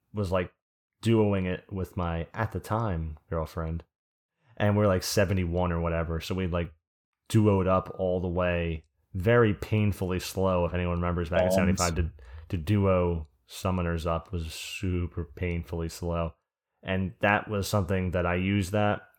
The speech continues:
Speaker 1: and went to Abyssia with it, 'cause I'm like, "Well, I'm on it," and the, the servers went down, I'm still on it, so might as well level Summoner. And, uh, in Abyssia, when I, like, people had to learn that Abyssia parties were a thing,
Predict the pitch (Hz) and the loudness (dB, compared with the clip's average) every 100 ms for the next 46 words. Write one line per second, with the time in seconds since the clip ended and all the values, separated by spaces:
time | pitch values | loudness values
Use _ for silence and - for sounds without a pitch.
0 | _ 90 90 90 90 95 95 87 107 - | _ -8 -6 -2 -2 -2 -2 2 2 2
1 | 110 104 107 113 92 87 92 98 104 123 | 2 4 2 0 -2 -2 0 0 2 2
2 | 107 127 113 110 85 92 87 82 85 - | 4 4 4 2 -2 -4 -2 -4 -6 -8
3 | - 113 107 92 95 90 90 95 90 - | -2 0 2 0 0 0 0 0 -2 -2
4 | 117 90 98 - 98 98 90 92 101 87 | 0 0 0 -2 -2 -2 0 0 0 0
5 | 110 117 95 95 101 - _ _ _ _ | 0 0 2 0 -2 -4 _ _ _ _
6 | _ 95 92 90 90 82 - _ _ _ | _ -6 -4 -2 -2 -4 -10 _ _ _
7 | _ _ _ - 92 - 104 90 98 - | _ _ _ -8 -6 0 0 2 0 0
8 | 87 90 - _ _ _ _ _ _ _ | -2 -4 -8 _ _ _ _ _ _ _
9 | - 95 90 87 98 95 - - 127 - | -8 -4 -2 0 -2 -2 -8 -2 0 4
10 | 107 110 104 92 101 101 95 90 95 80 | 4 4 2 2 2 2 2 -2 -6 -6
11 | 92 104 92 - 95 87 85 82 90 85 | -4 -2 -2 -2 -2 -2 -4 -4 -4 -4
12 | 95 | -4